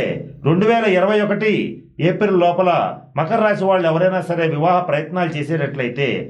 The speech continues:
వాళ్ళకి వివాహం జరిగేటువంటి పరిస్థితి ఉంటుంది. ఇక సంతానం కోసం ప్రయత్నం చేసేటువంటి వాళ్ళకి సహజ సర్పగ్రహమైనటువంటి రాహు సంతాన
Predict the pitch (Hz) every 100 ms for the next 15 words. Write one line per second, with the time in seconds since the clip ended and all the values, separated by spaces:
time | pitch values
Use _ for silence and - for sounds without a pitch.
0 | - - - 113 127 123 139 117 90 -
1 | - - 104 151 156 160 107 135 170 165
2 | 147 - 110 - 98 85 82 80 - -
3 | - - _ _ _ - 175 226 147 90
4 | - - 165 185 240 247 240 220 208 202
5 | 170 180 185 208 190 170 185 175 165 160
6 | 156 147 139 160 135 101 - - - -
7 | 160 202 220 190 185 202 185 175 180 170
8 | 160 156 139 135 131 151 170 143 107 -
9 | - - - 151 175 220 226